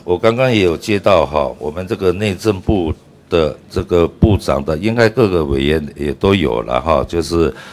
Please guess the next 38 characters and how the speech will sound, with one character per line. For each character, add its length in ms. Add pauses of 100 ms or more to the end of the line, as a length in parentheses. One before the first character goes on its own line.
金 360
烈 240
南 260
海、 240 (140)
元 440
宝 320
太 260
平 300
哈， 260 (720)
他 120
这 160
个 340
活 160
动 260
应 120
该 120
是 220
十 180
二 120
月 120
九 240
号 200
到 160
十 140
二 180
月 80
十 200
九 220
号， 340 (640)
都 460
跟 280
这 100
个 180
国 180
史 180
馆 220
合 320 (100)
办 140